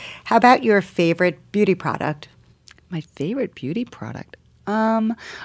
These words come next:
Speaker 2: I'm really into the, um, vitamin C serum for my face, that skin.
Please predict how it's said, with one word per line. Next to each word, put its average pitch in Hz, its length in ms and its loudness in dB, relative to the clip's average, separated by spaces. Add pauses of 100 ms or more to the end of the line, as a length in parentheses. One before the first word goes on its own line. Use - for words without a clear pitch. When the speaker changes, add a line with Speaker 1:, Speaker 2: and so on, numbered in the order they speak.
Speaker 2:
I'm 214 160 0
really 359 360 0
into 180 880 0
the, 156 360 -2
um, 143 440 -2 (760)
vitamin 160 360 2
C 156 220 -6
serum 180 600 -2
for 160 500 -2
my 156 200 -6
face, - 640 -6
that - 180 -8
skin. 185 640 -6